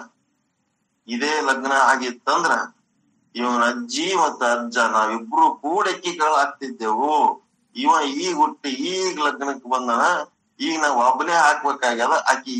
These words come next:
ಇಲ್ಲ, ಒಂಟಿಯಾಗಿ ಅಕ್ಕಿ ಕಾಳು ಹಾಕ್ಬೇಕಾಗ್ಯದ ಅಂತಾನ ಅಳ್ತಾನ. ಇದು ಬೇಕಾ ಇದು? ಹ್ಮ್, ಇಂಥವೆಲ್ಲ ಅನುಚಿತ ವರ್ತನೆಗಳು.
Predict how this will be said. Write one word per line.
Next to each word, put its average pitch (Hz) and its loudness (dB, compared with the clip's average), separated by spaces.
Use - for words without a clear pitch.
ಇಲ್ಲ, 123 -2
ಒಂಟಿಯಾಗಿ 139 0
ಅಕ್ಕಿ - -8
ಕಾಳು 120 0
ಹಾಕ್ಬೇಕಾಗ್ಯದ 117 0
ಅಂತಾನ 117 -2
ಅಳ್ತಾನ. - -6
ಇದು 123 -6
ಬೇಕಾ 117 0
ಇದು? - -2
ಹ್ಮ್, 151 -6
ಇಂಥವೆಲ್ಲ 117 -2
ಅನುಚಿತ 175 0
ವರ್ತನೆಗಳು. 117 -2